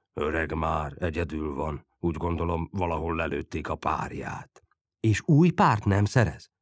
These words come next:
Nem, csak egyet. Aztán már másikkal nem áll össze. Fordítok egyet a bográcsom.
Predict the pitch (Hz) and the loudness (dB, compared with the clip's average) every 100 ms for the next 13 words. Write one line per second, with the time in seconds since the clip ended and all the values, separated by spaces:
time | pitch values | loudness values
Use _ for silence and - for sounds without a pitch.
0 | _ _ _ _ - 67 71 69 - - | _ _ _ _ -8 -4 -2 -4 -4 -8
1 | - - - _ _ _ _ - 78 - | -10 -16 -20 _ _ _ _ -6 -6 -4
2 | 95 87 69 - - - _ _ _ _ | -2 -2 -4 -8 -14 -14 _ _ _ _
3 | _ - - - 80 78 82 92 92 95 | _ -6 -6 -2 -2 0 0 2 4 2
4 | - 92 78 69 80 90 67 - 82 92 | 0 -4 -4 -4 0 0 -2 -4 -6 -6
5 | - - - _ _ _ - - - _ | -8 -14 -18 _ _ _ -20 -20 -20 _
6 | _ _ _ 131 107 98 117 104 117 117 | _ _ _ 2 2 2 0 2 0 2
7 | 107 101 - 101 98 98 82 80 - - | 2 0 2 0 2 0 0 -2 -2 -4
8 | 76 160 | -2 -2